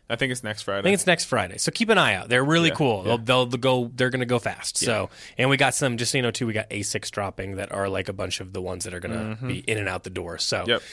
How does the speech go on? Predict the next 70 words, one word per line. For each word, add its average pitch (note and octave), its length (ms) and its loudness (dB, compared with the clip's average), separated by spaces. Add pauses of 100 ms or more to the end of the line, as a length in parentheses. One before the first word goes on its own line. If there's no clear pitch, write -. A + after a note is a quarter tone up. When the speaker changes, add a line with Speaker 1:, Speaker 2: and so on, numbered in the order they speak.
(160)
Speaker 2:
if A2+ 140 -2
you've G#2+ 80 -2
been A#2+ 140 4
out A#2 200 2
on A#2 160 2
the G#2+ 100 -2
lookout A#2 440 -2
for A2+ 120 -2
those, G2+ 520 0 (480)
let G#2+ 160 2
us G2 160 0
know. G#2+ 100 2
There's B2 160 2
actually C#3 240 0
a G2+ 40 -2
pair B2 180 0
of G#2 80 -2
those A#2 240 0
I F#2 60 -6
kinda G#2 220 -4
want F#2+ 240 -6
too. C#3 200 2
Maybe G#2 220 0
I - 20 2
need D3 160 -2
to C#3 40 -4
go C3 120 2
shoe B2+ 260 0
shopping. - 500 -6 (460)
Speaker 1:
Yeah, C3+ 220 6
bro. B2 180 4
Well, C#3+ 160 2
you G3 120 2
know, G3 280 2
you'll A3 160 0
wear G2 160 2
those F#2 140 -2
all F#2+ 120 0
summer. F#2+ 360 -4 (260)
You, A#2 100 -2 (100)
Speaker 2:
Mm-hmm. C#3+ 240 -2
Speaker 1:
you're, C3+ 140 -2
you're C3+ 220 0
in, B2+ 260 -2
in, A#2+ 220 -4
hey, G#2 240 -6 (160)
they G#2 160 -2
got G2 180 0
gray. G2+ 320 -4 (240)
You G#2+ 140 -2
know G2 80 0
what G2 80 -4
I - 20 -4
mean? F#2 140 -8
We F#2+ 40 -6
got F#2+ 140 -2
gray G2+ 220 2
shoes. G2+ 280 -4
Speaker 2:
Yeah, C#3 120 6
well, G#2+ 140 2
there's, C#3+ 120 4
that's, D3 380 2
Speaker 1:
So. - 80 2
Speaker 2:
that's C#3 180 4
the B2 60 -4
deal. B2 180 2
There's, G2+ 180 -2
like, G#2+ 140 -2
a A2+ 60 -2
gray, G#2 560 -2